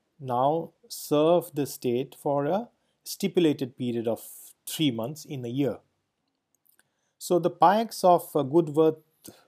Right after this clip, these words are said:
were, uh, not expected to do the manual labor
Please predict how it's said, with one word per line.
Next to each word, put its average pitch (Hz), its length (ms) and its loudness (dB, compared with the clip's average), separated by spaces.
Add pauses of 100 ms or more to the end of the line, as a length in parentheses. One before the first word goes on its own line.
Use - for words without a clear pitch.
(140)
were, 131 340 4 (380)
uh, 135 100 -2
not 139 300 -2
expected 143 560 -4
to 151 60 -6
do 135 200 -6
the 120 100 -6
manual 120 400 -4
labor 143 480 -2